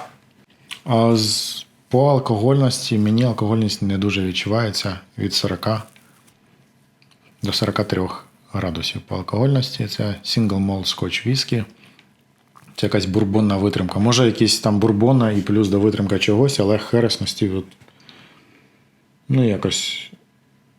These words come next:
може, і проскальзує, але десь на середньому задньому плані. Так, давайте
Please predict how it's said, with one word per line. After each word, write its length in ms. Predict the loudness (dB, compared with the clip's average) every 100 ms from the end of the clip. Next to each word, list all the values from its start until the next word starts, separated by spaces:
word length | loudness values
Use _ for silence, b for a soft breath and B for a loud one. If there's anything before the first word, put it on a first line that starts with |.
| _ _
може, 340 | 0 2 2 0
і 60 |
проскальзує, 1300 | -2 -4 0 2 2 0 -2 0 2 2 2 0 -2 -2
але 220 | -4 -4
десь 240 | -6 -6
на 60 | -4
середньому 480 | 0 0 0 -2 -2
задньому 360 | -2 -2 -4
плані. 320 | -4 -6 -6 -14 -20 -20 B B B B B B B B B B
Так, 160 | -6 -2
давайте 440 | 2 2 2 0